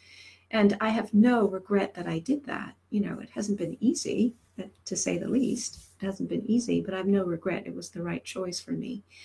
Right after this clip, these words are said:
And so I feel for the Against the Stream community, having come to this place of rupture. And now people are in a place of, "Well, well, now what? And how do we heal? And where do we move forward? And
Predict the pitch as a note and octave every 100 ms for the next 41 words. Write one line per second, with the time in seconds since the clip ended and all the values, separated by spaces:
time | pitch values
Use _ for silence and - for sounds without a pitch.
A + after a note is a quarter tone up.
0 | - - - - - _ _ B3 A#3+ -
1 | B3 - B3 B3 - - E4+ C4+ E3+ D#3+
2 | - G#3+ G3 F#3+ F#3 F#3+ F#3+ F#3 F3+ F#3+
3 | - F#3+ F3 F3 F#3 F3+ F3 E3+ E3+ -
4 | - G3+ G3 F#3 F#3 G3+ G3+ G3 E3+ -
5 | - F#3+ F3+ - - F3 E3 F3 - -
6 | - G#3 G3+ _ _ _ - F#3+ G3+ G3+
7 | F#3+ F3+ - - A#3+ A#3 G3 F#3 F#3 -
8 | - G3+ G3 - G3 F3+ E3+ - F3 F#3
9 | F3 E3+ - F3+ F#3+ G3+ C4 E4 G#3+ -
10 | - - - F#3 F3 F3 G3 G#3 G3 G3
11 | F#3 - C#4 F4 - - - - F#3+ G3+
12 | G#3+ G#3+ G#3+ G3+ G3+ - C#4 D#4 G#3 F3
13 | - - G3 F#3+